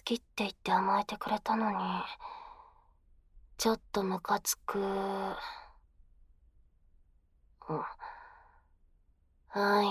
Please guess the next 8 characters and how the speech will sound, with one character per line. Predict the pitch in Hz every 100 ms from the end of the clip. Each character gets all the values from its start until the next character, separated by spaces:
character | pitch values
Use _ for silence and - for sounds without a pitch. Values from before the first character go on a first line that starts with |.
| 196 - -
は | 208 214
い。 | - - - - - - - - - -
わ | 196 185
か | - 240
っ | - _
た | 220
っ | 233 _
て。 | -